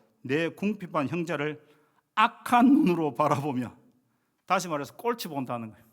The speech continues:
"저거 봐라, 저거 내년에 내가 반드시 이자 못 받는데 올해 갑자기 어렵다 해가지고 내보고 돈 빌려달라 하면 내년에 내가 이자 못 받는 거 뻔히 아는데." 그래 생각하고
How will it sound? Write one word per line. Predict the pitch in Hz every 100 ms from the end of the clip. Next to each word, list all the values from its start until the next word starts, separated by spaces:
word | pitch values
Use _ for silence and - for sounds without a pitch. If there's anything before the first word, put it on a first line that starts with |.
| _ _ _ _ _ _ _ _
"저거 | - 220 247
봐라, | 202 139
저거 | 127 127
내년에 | 107 113 170 233 185 131
내가 | 123 123 151
반드시 | - 143 208 185
이자 | 156 175
못 | 127 117
받는데 | 170 196 190 131 117 - _
올해 | - 277 277 240
갑자기 | - 147 214 196
어렵다 | 202 226 214 180
해가지고 | 170 165 156 151
내보고 | 135 147 165
돈 | 160 135 143
빌려달라 | 196 170 139 131
하면 | 185 147 120 113 _ _ _ _ _
내년에 | 131 175 254 226
내가 | 170 156
이자 | 135 170
못 | 160 120
받는 | 185 175
거 | 160
뻔히 | 220 233
아는데." | 226 202 220 220 147 110 - _ _ _ _ _ _ _ _ _
그래 | - 247
생각하고 | 214 202 190 180 175 170 180 -